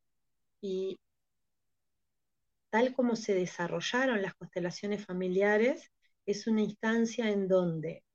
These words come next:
se dice muy poco y se ve mucho. Entonces la persona que llega a plantear su caso no queda expuesta en la historia, porque el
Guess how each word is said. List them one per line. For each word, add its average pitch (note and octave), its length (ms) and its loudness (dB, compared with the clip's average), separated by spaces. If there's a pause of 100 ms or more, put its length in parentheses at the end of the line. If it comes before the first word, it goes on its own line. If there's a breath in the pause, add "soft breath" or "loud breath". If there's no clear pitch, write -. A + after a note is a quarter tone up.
se - 240 -2
dice G#3+ 340 2
muy A#3 280 6
poco G3+ 580 0 (1200)
y F#3+ 100 -10
se F3 240 0
ve F3 140 2
mucho. E3 420 -2 (2250 loud breath)
Entonces G#3+ 440 -2
la B3 160 -2
persona C4 560 -2
que G#3+ 120 -4
llega B3 300 2
a A#3+ 60 -4
plantear G#3 420 0
su G#3 200 -6
caso A3 640 -2 (540)
no G#3 260 2
queda A#3 400 4
expuesta - 760 -4
en E3 140 -4
la E3+ 100 -2
historia, D#3+ 760 -4
porque F3 520 -4
el F3 260 -2